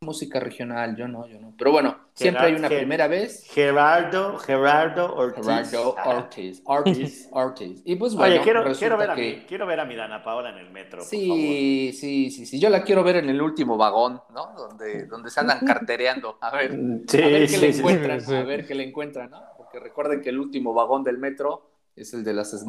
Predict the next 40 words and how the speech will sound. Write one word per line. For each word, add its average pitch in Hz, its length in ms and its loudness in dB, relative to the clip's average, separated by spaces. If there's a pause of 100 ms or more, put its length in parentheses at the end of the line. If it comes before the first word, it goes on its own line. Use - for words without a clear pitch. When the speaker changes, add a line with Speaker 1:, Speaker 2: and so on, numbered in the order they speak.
(100)
Speaker 1:
emociones 123 580 0
extremas, 104 720 -4
¿eh? 120 160 -8
Speaker 2:
¿Y 320 60 6
iba, - 100 4
Speaker 1:
Aguas. 226 260 4
Speaker 2:
iba 196 180 4
vestida 190 400 -2
de, 139 220 -6
como 131 240 -10
de 131 80 -8
María 147 300 -6
Belén 160 420 -10
o, - 60 -16
o, 110 800 -8
o 113 40 -8
ya 127 200 -6
iba 127 160 -6
así 131 160 -10
con, 101 360 -20
con 101 160 -20
su, 107 240 -20 (100)
con 110 180 -16
esos 131 240 -14
atuendos 113 640 -6
que 98 80 -10
están 139 180 2
Speaker 1:
Con 175 60 0
esos 208 180 -2
Speaker 2:
así - 60 -2
muy - 80 0
Speaker 1:
atuendos 170 320 2
raros, 127 500 0
tipo - 220 -12
Lady - 80 -6
Speaker 2:
Con 127 100 0
esos 135 140 4
atuendos 131 280 2
Speaker 1:
Gaga, 120 120 2
¿no? 113 80 6